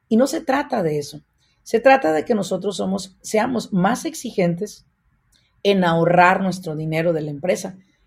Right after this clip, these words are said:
y por esa razón es importante que abras una cuenta de banco. Ahora, esa cuenta de banco es importante que sepas que no es para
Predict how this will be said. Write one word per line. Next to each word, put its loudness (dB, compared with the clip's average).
y -2
por 6
esa 8
razón 0
es -4
importante -4
que 0
abras 0
una -4
cuenta -4
de -6
banco. -14
Ahora, 6
esa -6
cuenta 0
de 2
banco -2
es -6
importante -2
que -4
sepas -4
que -2
no 0
es -4
para -4